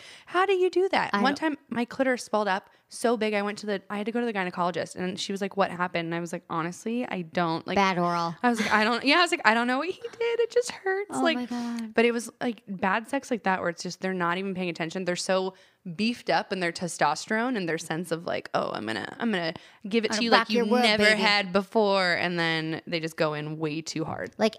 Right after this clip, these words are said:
Speaker 2: A for enthusiasm, like,
Speaker 1: <laughs>
Speaker 2: F for technique, right?
Speaker 1: Yeah.
Speaker 2: Um, failure. So,
Speaker 1: Anyway.
Speaker 2: yeah, that's a great one. So, that's a great bad story. I'm sure I have one I can come up with in a minute. But let's get back to Mitch for a
Speaker 1: Yes.
Speaker 2: second, just to, just to, uh,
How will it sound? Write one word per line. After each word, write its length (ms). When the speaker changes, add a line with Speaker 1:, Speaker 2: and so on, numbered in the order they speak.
Speaker 2:
A 180
for 140
enthusiasm, 920
like, 200
Speaker 1:
<laughs> 120
Speaker 2:
F 240
for 260
technique, 680
right? 360
Speaker 1:
Yeah. 220
Speaker 2:
Um, 160
failure. 560
So, 520
Speaker 1:
Anyway. 120
Speaker 2:
yeah, 200
that's 160
a 40
great 180
one. 280
So, 340
that's 160
a 20
great 180
bad 220
story. 400
I'm 120
sure 240
I 40
have 200
one 160
I 80
can 80
come 140
up 60
with 80
in 40
a 20
minute. 100
But 60
let's 140
get 120
back 140
to 80
Mitch 220
for 80
a 20
Speaker 1:
Yes. 100
Speaker 2:
second, 220
just 200
to, 200
just 280
to, 180
uh, 220